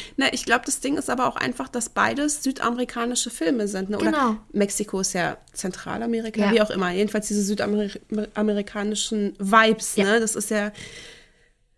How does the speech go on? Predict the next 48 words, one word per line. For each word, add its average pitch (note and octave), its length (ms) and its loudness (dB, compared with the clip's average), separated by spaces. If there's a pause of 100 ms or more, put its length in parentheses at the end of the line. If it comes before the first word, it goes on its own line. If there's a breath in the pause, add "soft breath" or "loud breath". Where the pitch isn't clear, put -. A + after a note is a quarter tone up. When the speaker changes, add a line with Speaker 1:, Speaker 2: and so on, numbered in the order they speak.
(380)
Speaker 1:
sehr, B3 420 8
sehr G#3+ 200 6
ähnlich, G3+ 260 6
sehr, B3+ 220 8
sehr A3+ 180 6
bunt, G#3+ 300 6
sehr C#4+ 280 8
offen, B3+ 300 4
dieses G#3+ 240 0
familiäre, B3 800 6
dieses A3+ 320 0
laute A#3+ 920 6
und A3+ 340 2 (340 soft breath)
das A3 280 0
f-, - 160 -10 (200)
findet C4 360 4
sich A#3 120 0
natürlich A#3+ 540 4
wieder F#3 420 -2
Speaker 2:
Mhm. A3+ 120 6
Speaker 1:
in G#3+ 180 8
dieser G3+ 220 4
Kultur. F#3+ 480 0
Speaker 2:
Mhm. G#3+ 160 8
Speaker 1:
Und A3 120 8
deswegen G#3 380 4
finde A#3 200 4
ich A3+ 60 2
das G#3+ 200 -2
gar G3 180 6
nicht A3 240 2
schlimm, D4+ 460 6
dass F#3+ 200 2
man G#3+ 140 6
da G3+ 160 8
Speaker 2:
Mhm. G3 60 4
Speaker 1:
auch G3 120 4
ein G#3 120 6
Stück - 280 -4
weit G3 200 0
Coco A3+ 340 -2
wiederfindet. G3 500 -2
Und G#3+ 80 0
dass A3+ 180 0
es - 160 -2
halt E4 180 2
alles C4 280 6
so - 140 -6